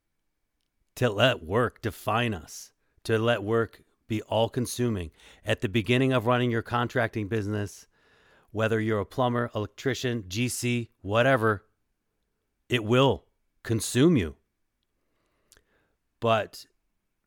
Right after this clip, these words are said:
the more time you spend trying to define what you're doing, the less time you will spend just being your business.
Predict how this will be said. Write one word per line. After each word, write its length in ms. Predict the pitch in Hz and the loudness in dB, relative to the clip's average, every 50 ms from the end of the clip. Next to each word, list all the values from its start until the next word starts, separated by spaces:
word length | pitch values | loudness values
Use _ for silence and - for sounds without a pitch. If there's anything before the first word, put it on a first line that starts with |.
| _ _ _ | _ _ _
the 100 | - 107 | -6 -4
more 240 | 107 120 127 143 143 | 0 2 2 2 2
time 280 | - 147 143 135 131 | 2 4 4 4 4
you 80 | 127 120 | 4 2
spend 560 | - - - - 123 120 117 113 101 - _ | 0 -2 -2 0 2 2 2 0 -2 -6 _
trying 360 | - - 123 110 110 107 107 | -6 -2 0 2 2 2 0
to 160 | - - 113 101 | -2 -4 -4 -4
define 760 | 107 92 - - - - 123 123 123 117 107 101 98 95 - - | -4 -4 -6 -4 0 2 4 4 4 2 2 0 -2 -4 -6 -6
what 240 | 101 98 104 104 95 | -4 -2 -2 -2 -2
you're 140 | 101 104 95 | -2 -4 -4
doing, 540 | 78 85 107 110 104 101 95 90 85 78 - | -4 -2 -2 -2 0 0 -2 -4 -6 -8 -6
the 120 | - 95 | -6 -6
less 360 | 92 90 98 104 107 - - | -4 -2 -2 -2 -2 -4 -6
time 360 | - - 117 107 101 98 95 95 | -8 -8 -6 -4 -4 -4 -4 -4
you 140 | 98 98 | -4 -4
will 100 | 92 92 | -4 -4
spend 600 | 87 - - - - 101 98 92 90 87 82 - _ _ _ _ _ _ _ _ _ _ _ _ _ _ _ _ _ | -6 -10 -10 -8 -6 -6 -4 -4 -6 -8 -8 -12 _ _ _ _ _ _ _ _ _ _ _ _ _ _ _ _ _
just 500 | - - 110 101 95 92 - - - - - _ - 82 - | -8 -4 -2 -2 0 -2 -4 -6 -10 -16 -16 _ -16 -4 0
being 380 | 104 101 95 92 90 85 87 | 2 2 2 2 2 0 0
your 260 | 90 80 90 85 82 | -2 -2 -2 -2 -2
business. 580 | 73 82 90 87 - 78 71 - - - - - | -2 -2 -4 -4 -4 -8 -14 -16 -18 -20 -20 -20